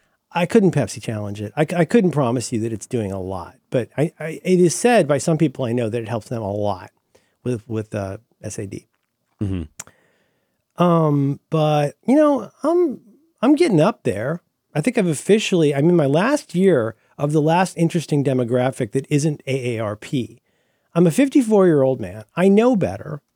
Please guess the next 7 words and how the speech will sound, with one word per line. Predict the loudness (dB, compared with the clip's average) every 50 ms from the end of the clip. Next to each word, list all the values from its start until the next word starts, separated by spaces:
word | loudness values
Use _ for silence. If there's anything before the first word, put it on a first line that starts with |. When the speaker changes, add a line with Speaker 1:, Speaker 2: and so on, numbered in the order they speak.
| _ _ _ _ _
Speaker 1:
I | -2 2 2 4
understand | 4 2 0 -2 0 0 2 2 2 2 0 -2 -2 -2
mostly | 0 2 4 4 4 2 0 -2 -2
how | -2 -4 -6
time | -8 -10 -12 -12 -12 -14 -14
works, | -14 -14 -12 -6 -6
mostly. | -4 -2 -2 -2 -2 -4 -6 -10 -10 -10 -10 -14